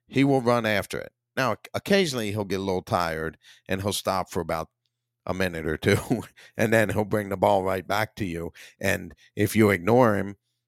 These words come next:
then he leaves that ball and he goes, gets another one. And then he goes, gets another one, or he gets another toy, and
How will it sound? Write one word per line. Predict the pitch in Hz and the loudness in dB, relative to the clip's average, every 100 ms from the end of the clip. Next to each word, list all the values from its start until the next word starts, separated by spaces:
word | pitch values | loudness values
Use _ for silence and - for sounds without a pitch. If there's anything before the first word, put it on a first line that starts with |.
| - | 0
then | 98 95 92 - _ _ _ - | 2 2 -6 -18 _ _ _ -4
he | 117 | 0
leaves | 117 107 82 | 2 2 2
that | 120 113 | 2 4
ball | 101 92 | 2 2
and | 95 | 0
he | 92 | -2
goes, | 98 92 85 | 0 0 -2
gets | 98 - | -4 -4
another | 101 113 123 | -4 -2 0
one. | 82 69 71 _ _ - | -2 -8 -20 _ _ -10
And | 95 | -2
then | 95 | -2
he | 95 | 0
goes, | 90 92 82 | 0 -2 -2
gets | - 90 95 | -4 -4 -4
another | 95 127 110 | -2 0 0
one, | 85 80 | -2 -4
or | 85 | -4
he | 82 | -2
gets | 92 - | -4 -6
another | 92 104 101 | -4 -2 -2
toy, | - 135 123 95 87 | 0 0 2 0 -4
and | 82 | -8